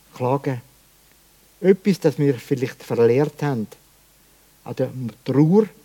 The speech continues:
Raum geben und zulassen. Darüber brüllen und Tränen vergiessen über den Schmerz, den wir erlitten haben.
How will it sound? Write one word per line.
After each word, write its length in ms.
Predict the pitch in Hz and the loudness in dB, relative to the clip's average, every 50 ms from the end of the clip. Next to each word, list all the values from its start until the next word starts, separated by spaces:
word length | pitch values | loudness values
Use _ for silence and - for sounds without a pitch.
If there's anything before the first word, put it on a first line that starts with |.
| _ - | _ -6
Raum 340 | 131 127 135 143 147 147 151 | 2 4 6 6 6 4 2
geben 320 | 143 - 139 120 110 98 - _ _ | 2 2 2 2 0 -2 -6 _ _
und 220 | 135 123 113 - | -8 -8 -6 -6
zulassen. 520 | - 131 117 110 113 123 123 113 104 95 85 _ _ _ _ _ _ _ _ _ _ _ _ _ _ _ _ _ _ _ _ _ _ - _ _ _ _ _ _ _ _ _ _ _ _ _ _ _ _ _ _ | -6 -4 -2 0 0 0 0 0 -2 -4 -8 _ _ _ _ _ _ _ _ _ _ _ _ _ _ _ _ _ _ _ _ _ _ -20 _ _ _ _ _ _ _ _ _ _ _ _ _ _ _ _ _ _
Darüber 300 | - 143 151 160 135 143 | 2 4 4 4 4 2
brüllen 560 | 131 - 135 135 143 147 160 175 190 196 175 156 - _ _ | 0 0 0 4 8 8 8 8 6 4 0 -2 -8 _ _
und 300 | 139 139 131 123 - - _ _ _ _ _ _ _ _ _ | -6 -6 -6 -6 -10 -20 _ _ _ _ _ _ _ _ _
Tränen 380 | - 127 135 143 160 175 170 - | -2 0 2 4 4 2 2 0
vergiessen 600 | 170 156 135 165 165 165 156 - - 165 156 143 - _ _ _ _ _ _ _ _ _ _ _ _ _ | -2 0 2 2 2 2 2 -2 -2 -2 -2 -2 -4 _ _ _ _ _ _ _ _ _ _ _ _ _
über 180 | - 120 104 120 | -10 -4 -4 -2
den 240 | - 127 123 127 123 | 0 2 0 0 0
Schmerz, 540 | - - 127 113 120 151 170 - - - - | -2 -4 -2 0 0 0 -2 -4 -10 -12 -6
den 180 | 135 131 127 | -4 -2 0
wir 240 | 127 127 139 139 139 - | 2 2 2 0 0 -4
erlitten 500 | - 131 120 117 131 127 - - 143 123 | -6 -4 -2 -2 -2 -4 -4 -6 -6 -6
haben. 260 | 127 127 113 107 101 | -4 -6 -6 -8 -10